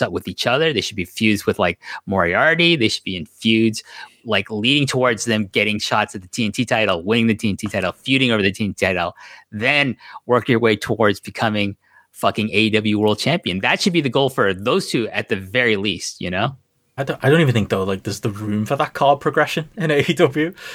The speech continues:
Speaker 2: Like, everything's so crammed and there's so much, like, that is the really, you know, like, in the early days when things were a bit quieter and, you know, the simple days of,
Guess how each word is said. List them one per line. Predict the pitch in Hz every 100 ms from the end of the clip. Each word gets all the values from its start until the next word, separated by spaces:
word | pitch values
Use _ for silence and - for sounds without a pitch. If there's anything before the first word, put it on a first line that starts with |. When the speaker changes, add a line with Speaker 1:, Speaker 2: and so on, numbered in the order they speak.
| - -
Speaker 2:
Like, | 113 107
everything's | - 131 143 131 117
so | - 120
crammed | 123 - 117 131 160
and | 151
there's | 123
so | - 139
much, | 120 131 139 -
like, | 131 117
that | 123 127
is | 117 110
the | 120
really, | 123 123 123 120
you | 120 - -
know, | 123
like, | 127 156 -
in | 196 175
the | 139
early | 139 175
days | 196 185 165
when | 135
things | 127 120
were | 120
a |
bit | 117 -
quieter | - 117 131 131 143 120
and, | 104
you | 101 - -
know, | 117
the | 143
simple | - 190 220
days | 196 196 196
of, | 170 143